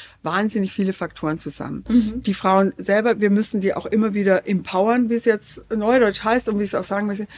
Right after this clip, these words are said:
Speaker 1: Äh, kümmert euch um euer Geld, kümmert euch, unabhängig zu sein von Männern. Ähm, wenn ihr in Erziehungszeiten geht,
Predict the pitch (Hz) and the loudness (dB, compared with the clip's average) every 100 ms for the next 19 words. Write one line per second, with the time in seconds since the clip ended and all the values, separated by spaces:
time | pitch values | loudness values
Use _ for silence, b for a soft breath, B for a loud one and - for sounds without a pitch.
0 | B B B - 208 202 - - 233 269 | B B B -2 2 2 0 2 4 4
1 | 262 202 208 226 - 208 - 190 190 185 | 4 2 4 2 0 -2 2 4 4 2
2 | 170 180 185 - - - 233 247 254 196 | 2 4 2 -2 -14 0 2 2 2 2
3 | 202 202 - - 226 226 220 208 208 - | 2 0 -4 0 0 0 -2 -4 -4 -8
4 | 202 190 185 190 196 180 175 175 180 B | -6 -2 0 0 -2 -2 0 0 -2 B
5 | B B B 202 190 196 180 196 240 247 | B B B -2 0 0 0 2 2 2
6 | 233 220 208 208 - 208 202 180 185 - | 4 4 4 0 0 0 0 0 -4 -2
7 | 226 220 - 190 180 - 180 170 175 180 | -2 -2 -2 -2 -2 -2 -4 0 2 0